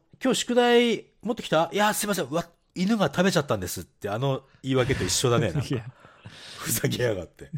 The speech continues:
Speaker 1: 本当に。
Speaker 2: Yeah, well, because they
Speaker 1: うん。
Speaker 2: have a security video.
Speaker 1: はいはいはいはい。うん。
Speaker 2: And they looked at the video.
Speaker 1: うんうんうんうん。
Speaker 2: There's no dog.
Speaker 1: でしょ？
Speaker 2: And
Speaker 1: そういうことですよ。
Speaker 2: the police officer was driving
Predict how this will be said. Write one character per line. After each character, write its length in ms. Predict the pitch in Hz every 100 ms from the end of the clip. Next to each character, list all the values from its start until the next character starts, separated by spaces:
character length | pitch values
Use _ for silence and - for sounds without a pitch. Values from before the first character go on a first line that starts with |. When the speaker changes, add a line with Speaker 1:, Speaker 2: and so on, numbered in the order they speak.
| -
Speaker 1:
本 140 | - 85 -
当 60 | 82
に。 60 | 71 113
Speaker 2:
Yeah, 320 | 123 180 185
well, 180 | 135 156
because 600 | 139 143 - 208 160 135 -
they 160 | 135
Speaker 1:
う 20 |
ん。 20 | 139 156 147 131
Speaker 2:
have 60 | 123
a 160 | 104
security 720 | - - 123 - 160 160 143 120
video. 680 | 101 131 170 135 85 - - _
Speaker 1:
は 100 | 143
い 60 | 127
は 80 | 110
い 20 |
は 40 |
い 20 | 87
は 0 |
い。 20 | 85 73 - -
う 40 |
ん。 100 | 78 -
Speaker 2:
And 260 | - 131 127 120
they 160 | 127 120
looked 400 | 127 170 - 147
at 120 | 131
the 120 | 107
video. 680 | 107 113 135 143 80 82 139
Speaker 1:
う 60 | 139
ん 40 |
う 20 |
ん 40 | 135
う 20 | 107 104 90
ん 20 | -
う 20 |
ん。 20 | -
Speaker 2:
There's 200 | 160 147
no 200 | 160 160
dog. 500 | 160 185 135 82 76 - -
Speaker 1:
で 80 |
し 60 | 127
ょ？ 240 | 165 285 - _ _ _ _
Speaker 2:
And 280 | 151 151 151
Speaker 1:
そ 60 | 120
う 40 |
い 60 | 131
う 20 |
こ 80 | -
と 140 | 147
で 100 | 165
す 100 | 180 151
よ。 140 | 135
Speaker 2:
the 60 | 127
police 240 | 131 135 120
officer 20 |
was 260 | 117 110
driving 840 | 98 - 123 127 135 135 113 98 98